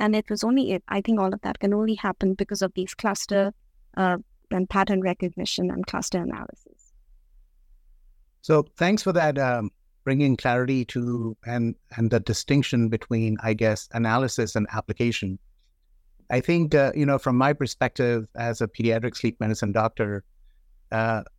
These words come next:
Speaker 2: there is very much a lack of outcome data in pediatrics with regard to the data that is collected and what it actually means for the child.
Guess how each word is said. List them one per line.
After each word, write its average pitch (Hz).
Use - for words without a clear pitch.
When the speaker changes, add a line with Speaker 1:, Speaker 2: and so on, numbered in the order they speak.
Speaker 2:
there 147
is 160
very 156
much 170
a 143
lack 127
of 117
outcome 131
data 113
in 113
pediatrics 117
with 110
regard 117
to 110
the 104
data 135
that 110
is 107
collected 107
and 120
what 151
it 143
actually 127
means 120
for 117
the 101
child. -